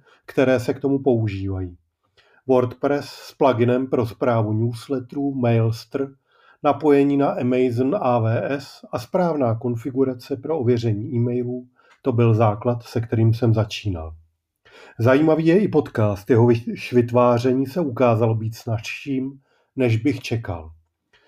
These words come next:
V příštím roce si pohraju se zvukem,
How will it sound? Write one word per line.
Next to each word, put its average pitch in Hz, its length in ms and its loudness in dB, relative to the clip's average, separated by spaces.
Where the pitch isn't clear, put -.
V - 80 -20
příštím 135 460 -4
roce 123 340 -2
si - 140 -8
pohraju 107 460 0
se 107 180 -4
zvukem, 123 640 -4